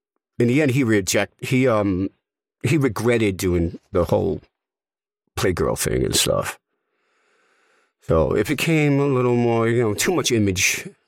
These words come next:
And, uh, I think it took some respect away from the band in some ways, you know. But I think it's an integral part of, of who we are, what we are. I think that, um, even though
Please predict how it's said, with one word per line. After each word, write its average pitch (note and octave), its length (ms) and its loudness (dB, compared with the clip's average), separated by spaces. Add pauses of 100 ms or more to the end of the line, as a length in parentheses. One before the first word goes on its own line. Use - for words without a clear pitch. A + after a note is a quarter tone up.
(100)
And, G2+ 320 2
uh, F#2+ 120 2
I E2+ 100 0
think F#3 160 -2
it - 80 -10
took - 180 -4
some D3 260 0
respect D3 400 -2
away C#3+ 180 0
from D3 160 -2
the B2+ 60 0
band B2+ 260 0
in A2 60 -4
some A#2+ 280 -2
ways, B2+ 400 0 (1800)
you G#2+ 100 0
know. F#2+ 240 2 (1600)
But C3 220 2 (480)
I C#3 120 0
think D#3 180 -6
it's D#3+ 160 0
an C3 80 -2
integral A2+ 360 0
part F#2+ 320 0
of, F2+ 280 -6
of A2 180 -2
who G#2+ 140 -2
we G2 180 2
are, G2+ 160 4
what G2 180 0
we F#2+ 120 2
are. F#2+ 280 4
I A#2 40 0
think A2 300 -4
that, G2+ 260 2
um, F2+ 460 0 (800)
even G#2 320 2
though F#2 380 2